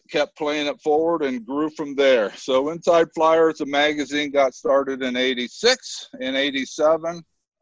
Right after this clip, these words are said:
I'm thinking, "Well, let me do something different."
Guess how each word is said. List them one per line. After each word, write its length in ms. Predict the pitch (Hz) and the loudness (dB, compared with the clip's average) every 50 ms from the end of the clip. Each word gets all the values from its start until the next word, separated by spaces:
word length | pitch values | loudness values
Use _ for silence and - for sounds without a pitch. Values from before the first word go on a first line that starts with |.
| _ _ _ - | _ _ _ -12
I'm 180 | 139 160 170 156 | -10 -10 -10 -10
thinking, 580 | - 151 147 143 - 151 139 139 139 127 127 _ _ _ _ _ _ _ _ - | -8 -6 -6 -6 -6 -8 -8 -8 -8 -12 -18 _ _ _ _ _ _ _ _ -6
"Well, 260 | 147 175 202 - - - | -2 -2 -2 -2 -2 -4
let 160 | 165 170 156 | -6 -6 -6
me 140 | 165 165 151 | -8 -10 -6
do 160 | 165 165 156 | -6 -6 -6
something 500 | - - 151 147 131 165 143 135 127 120 | -4 -6 -6 -6 -6 -8 -8 -8 -6 -4
different." 380 | 135 135 135 - 113 98 - | -4 -6 -4 -6 -10 -10 -10